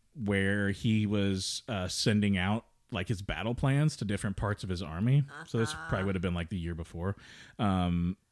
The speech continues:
Speaker 1: he sends out, you know, like, all these riders, and they, uh, one of them gets killed, and they
Speaker 2: Uh-huh.
Speaker 1: capture the entire battle plan, and they're able to defeat Robert E. Lee, like, in the, in the first battle ever.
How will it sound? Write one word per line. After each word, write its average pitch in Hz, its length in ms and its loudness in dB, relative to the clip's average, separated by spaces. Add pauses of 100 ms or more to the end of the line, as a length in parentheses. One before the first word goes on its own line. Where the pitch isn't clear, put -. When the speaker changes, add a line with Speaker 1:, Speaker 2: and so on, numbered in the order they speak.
(160)
Speaker 1:
he - 160 -2
sends 113 280 4
out, 104 320 2
you 110 100 2
know, 95 100 4
like, 90 160 0
all 95 100 0
these 90 180 0
riders, 87 520 -2 (340)
and 95 360 2
they, 92 800 0 (760)
uh, 85 440 -2
one 110 240 4
of 101 60 4
them 104 120 4
gets 95 200 0
killed, 85 380 0 (320)
and 92 360 2
they 98 80 2
Speaker 2:
Uh-huh. 98 100 -2
Speaker 1:
capture 107 360 0
the 98 120 0
entire 101 320 2
battle 101 260 0
plan, 85 280 -4
and 85 80 -2
they're 90 100 0
able 95 200 2
to 98 100 -6
defeat 95 280 -2
Robert 92 280 0
E. 90 80 0
Lee, 92 160 2
like, 87 160 0
in 85 80 -2
the, 90 140 -4
in 90 80 -4
the 90 120 -2
first - 320 -6
battle 87 300 -4
ever. 82 240 -4